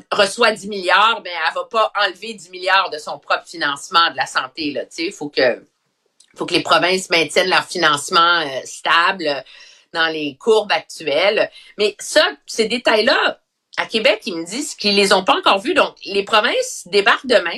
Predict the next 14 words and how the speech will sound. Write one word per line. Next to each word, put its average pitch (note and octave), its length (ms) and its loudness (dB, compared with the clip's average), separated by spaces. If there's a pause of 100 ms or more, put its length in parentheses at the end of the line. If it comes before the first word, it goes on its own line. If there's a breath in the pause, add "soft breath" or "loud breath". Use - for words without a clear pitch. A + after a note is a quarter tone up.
(120)
s'assoient G#3+ 240 -4
avec A4 100 -8
Monsieur D4+ 260 -4
Trudeau, B3 460 2 (800)
puis G#3+ 140 -4
ils G#3+ 60 0
sont A#3 280 0 (200)
complètement F4+ 500 2
aveugles, C#4+ 340 0
là. E3 160 -6 (1000)
Fait D3+ 80 -14
qu'on G3+ 120 -4
s'entend A3+ 300 0 (160)
que G#3 220 2